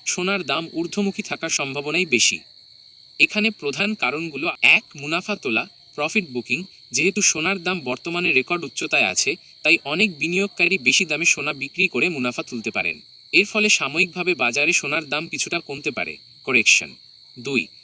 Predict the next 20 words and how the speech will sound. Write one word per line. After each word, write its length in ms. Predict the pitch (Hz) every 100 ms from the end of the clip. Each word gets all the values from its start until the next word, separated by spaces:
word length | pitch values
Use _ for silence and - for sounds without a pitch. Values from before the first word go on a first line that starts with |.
| -
মার্কিন 440 | 120 135 156 220 220
ফেডারেল 400 | 156 151 180 180
রিজার্ভের 420 | 127 143 156 190
সিদ্ধান্ত। 600 | - 139 113 110 92 113 - - -
যদি 200 | 123 151
মার্কিন 400 | 175 131 135 208
ফেডারেল 420 | 208 147 156 175 180
রিজার্ভ, 400 | 127 117 85 80 _ _ -
ফেড, 260 | - 151 95 _ _ -
সুদের 300 | 170 175 180
হার 240 | 147 170
কমানোর 380 | - 143 156 180
সিদ্ধান্ত 500 | - 139 - 180 175
আপাতত 420 | 123 151 180 -
স্থগিত 420 | - - 135 175 131
রাখে 340 | 104 - 113 - _ -
বা 100 | 139
ভবিষ্যতে 560 | 135 151 208 208 190
হার 260 | 165 131 156
বাড়ানোর 380 | 117 131 170